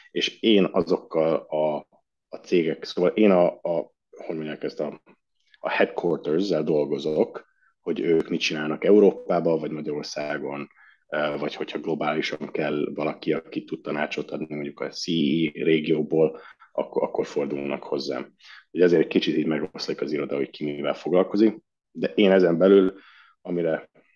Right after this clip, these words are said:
specializálódok, azt mondom, hogy igazából cégfelvásárlások, szóval M and A az, amit én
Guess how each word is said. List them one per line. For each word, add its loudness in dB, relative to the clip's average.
specializálódok, 2
azt -16
mondom, -2
hogy 2
igazából 0
cégfelvásárlások, -2
szóval -2
M 0
and -2
A -6
az, -8
amit -6
én -4